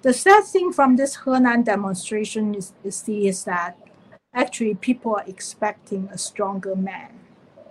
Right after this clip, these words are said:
And who's the strong man? Well, so far, I don't,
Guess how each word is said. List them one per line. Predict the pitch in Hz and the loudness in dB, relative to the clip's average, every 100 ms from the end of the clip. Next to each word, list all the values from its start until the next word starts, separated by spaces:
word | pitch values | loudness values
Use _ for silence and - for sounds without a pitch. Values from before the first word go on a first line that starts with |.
| - _ _ _ _ _ _ _ _ _ _ 196 | -20 _ _ _ _ _ _ _ _ _ _ -12
And | 190 196 | -8 -8
who's | - 247 262 | 0 0 0
the | 302 | -2
strong | 311 - 240 220 220 | -4 -4 0 2 2
man? | 220 240 339 370 - _ _ _ _ _ _ - | 2 2 2 0 -10 _ _ _ _ _ _ 0
Well, | 262 233 | 2 4
so | 226 277 262 | 2 2 2
far, | 262 254 214 196 196 | 2 2 2 2 0
I | 196 | -2
don't, | 247 254 | -2 -2